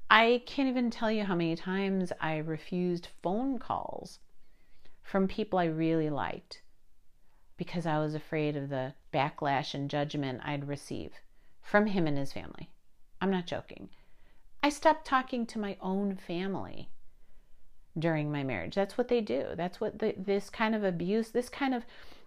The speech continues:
emotional abuse puts you in such a place in your mind that you think there is no one there, not even your mom, that can help you.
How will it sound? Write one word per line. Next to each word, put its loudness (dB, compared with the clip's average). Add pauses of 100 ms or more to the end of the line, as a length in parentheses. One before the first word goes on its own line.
emotional 2
abuse 0
puts -4
you 2
in 2
such -4
a 0
place 2
in 2
your 0
mind 0 (340)
that -2
you 2
think -2
there 4
is 2
no 8
one 2
there, -2
not 2
even 0
your -2
mom, -4 (640)
that 2
can -2
help -2
you. -10